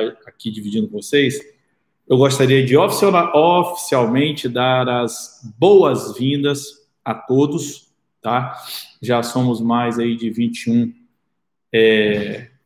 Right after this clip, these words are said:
que eu vou ser estados banestianos, né? Banestianos. Somos mais de vinte e um e vai subindo, devagarzinho o pessoal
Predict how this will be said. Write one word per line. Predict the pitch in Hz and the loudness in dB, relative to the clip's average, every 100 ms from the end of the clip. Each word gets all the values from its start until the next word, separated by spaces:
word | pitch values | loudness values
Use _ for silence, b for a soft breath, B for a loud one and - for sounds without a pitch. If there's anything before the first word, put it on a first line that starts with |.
| - | -8
que | |
eu | 113 | -4
vou | 117 | -4
ser | 117 110 | -4 -8
estados | - 113 101 | -6 -8 -8
banestianos, | - 131 127 135 135 135 143 151 123 | -2 0 2 0 -2 0 2 2 0
né? | 127 160 156 - | 0 -2 -4 -14
Banestianos. | 113 117 127 - 113 127 147 139 - _ _ _ _ _ | -8 -2 -2 -2 -2 -2 -4 -8 -16 _ _ _ _ _
Somos | - - - - - 127 120 | -18 -18 -16 -16 -6 -2 -2
mais | 117 120 117 | 0 0 -2
de | 113 | -4
vinte | 110 107 | -6 -6
e | 147 | -2
um | 151 | 0
e | 120 | 0
vai | 113 | 0
subindo, | - 113 113 143 143 131 | -2 -6 -2 -2 -2 -6
devagarzinho | 120 117 117 107 117 | -6 -4 -4 -4 -4
o | |
pessoal | 113 110 - 110 107 - | -4 -8 -4 -2 -2 -6